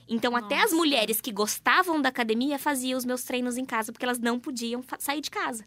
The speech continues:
Speaker 2: Uhum.
Speaker 1: Então, assim, foi um projeto maravilhoso, que hoje ele tá com uma pausa.
Speaker 2: Você nem tem tempo.
Speaker 1: <laughs> Olha, então, assim, eu quero, sabe? Eu quero, na
Speaker 2: É
Speaker 1: verdade
Speaker 2: importante retomar, né,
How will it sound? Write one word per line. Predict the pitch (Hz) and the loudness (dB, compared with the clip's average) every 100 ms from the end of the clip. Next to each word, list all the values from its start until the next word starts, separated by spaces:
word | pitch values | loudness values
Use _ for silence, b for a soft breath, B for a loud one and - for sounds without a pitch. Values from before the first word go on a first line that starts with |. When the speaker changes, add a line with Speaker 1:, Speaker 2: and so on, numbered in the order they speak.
| _ | _
Speaker 2:
Uhum. | 208 214 190 180 190 B B B | -10 -6 -6 -8 -12 B B B
Speaker 1:
Então, | 226 220 233 | 0 2 2
assim, | 262 254 196 - - | 2 0 -2 -6 -18
foi | - 226 214 233 | -6 0 2 2
um | 240 | 0
projeto | 240 220 214 226 | -2 -2 -4 -2
maravilhoso, | 226 220 220 269 330 311 262 220 220 240 | -2 0 2 4 2 2 2 4 2 -2
que | - | -4
hoje | 220 226 | -2 0
ele | 254 | 0
tá | 254 269 | -2 -2
com | 262 | 0
uma | 247 | 2
pausa. | 226 202 214 240 359 _ _ _ _ _ _ _ - | 2 2 2 0 -4 _ _ _ _ _ _ _ -14
Speaker 2:
Você | 254 | -6
nem | 247 277 | -6 -2
tem | 339 | -4
tempo. | 330 294 254 | -2 -2 4
Speaker 1:
<laughs> | 269 - 285 311 320 320 320 - _ - 480 453 403 370 339 294 | 4 4 2 4 4 0 -4 -8 _ -4 0 2 2 0 -2 -6
Olha, | - 233 214 196 | 2 4 4 2
então, | 233 247 247 302 | -2 2 4 4
assim, | - 226 | 2 0
eu | 202 | -2
quero, | 208 240 190 165 175 _ - | -2 -2 0 -2 -8 _ -20
sabe? | - 196 196 | -2 0 0
Eu | 185 | -2
quero, | 214 233 | -2 0
na | 233 | 2
Speaker 2:
É | |
Speaker 1:
verdade | 214 214 | 4 6
Speaker 2:
importante | 220 349 294 | 6 2 0
retomar, | 320 349 339 233 220 | -2 0 2 0 0
né, | 240 | -4